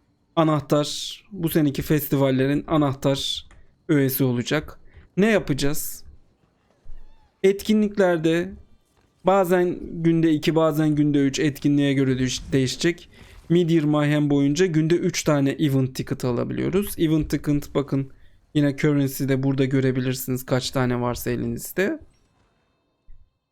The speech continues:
Ve bunlarla buradan bir şeyler alıyoruz. Yani alacağımız ödülleri de buradan alacağız. Öncelikle bakın, şurada şunlar çok önemli. Deadlands Flint,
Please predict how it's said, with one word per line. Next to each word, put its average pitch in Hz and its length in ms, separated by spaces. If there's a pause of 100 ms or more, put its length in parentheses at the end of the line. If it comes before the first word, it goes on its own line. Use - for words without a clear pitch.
(300)
Ve 262 420 (100)
bunlarla 226 760 (100)
buradan 240 360
bir 214 40
şeyler 185 360
alıyoruz. 127 480
Yani 147 340 (400)
alacağımız 170 480
ödülleri 143 360
de 226 120
buradan 147 240
alacağız. - 580 (880)
Öncelikle 240 640 (320)
bakın, 208 220
şurada 220 400
şunlar 220 540
çok 196 220
önemli. 151 580 (1400)
Deadlands 180 600
Flint, 156 640